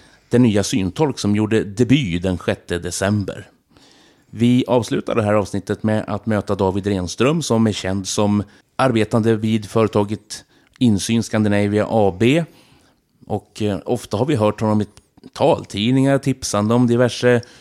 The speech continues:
iPhone-tillgängligheter, datatekniska lösningar.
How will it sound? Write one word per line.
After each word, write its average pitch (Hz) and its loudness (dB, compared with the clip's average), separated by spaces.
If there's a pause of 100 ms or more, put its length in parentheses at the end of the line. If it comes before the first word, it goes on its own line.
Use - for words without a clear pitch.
(280)
iPhone-tillgängligheter, 113 0
datatekniska 113 0
lösningar. 113 2